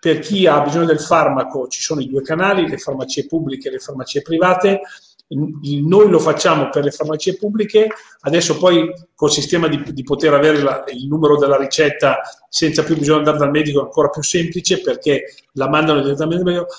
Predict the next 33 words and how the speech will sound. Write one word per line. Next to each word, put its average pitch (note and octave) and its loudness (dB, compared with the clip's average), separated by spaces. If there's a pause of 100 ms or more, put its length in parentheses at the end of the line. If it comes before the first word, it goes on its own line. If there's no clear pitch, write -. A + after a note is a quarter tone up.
(160)
però F3 2
siamo F#3+ 2
partiti E3+ 0
da C3+ -2
due F#3 4
ricette F#3 0
al F3+ -2
giorno G#3+ 4
a - -2
quaranta E3 2
ricette D3 0
al B2 -4
giorno, - -2 (460)
eh, C3+ 2
per C#3+ 2
ogni, D3 2
per C#3 2
ogni, C3 0
per C3+ -4
ogni C#3 -2
nucleo, D3 0
quindi F3 2 (220)
stia-, - -12
sta, D#3 -6
sta E3+ 0
funzionando. D3+ -2 (360)
Però F3 4
il E3+ 0
volontariato E3+ 2
è C3 -2
una C3+ -6
colonna D#3+ 2 (160)
importantissima. D#3+ -2